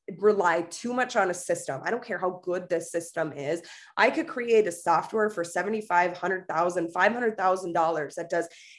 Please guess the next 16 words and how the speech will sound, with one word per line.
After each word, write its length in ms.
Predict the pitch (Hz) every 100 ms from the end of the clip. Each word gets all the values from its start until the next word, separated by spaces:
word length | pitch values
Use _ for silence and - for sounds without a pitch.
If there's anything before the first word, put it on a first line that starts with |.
| _ -
every 320 | 277 277 277
little 240 | 262 240 226
thing 320 | 226 208 190
you 120 | 185
could 160 | 185 160
possibly 560 | - 214 214 202 208
imagine. 480 | 185 180 170 165 156 - - -
If 140 | 208
you 140 | 220
don't 400 | 180 - 208 240
have 280 | - 202 196
the 60 | 196
human 360 | - 196 190
element 440 | 185 170 170 185 156
into 380 | 160 165 226 220
it, 140 | 214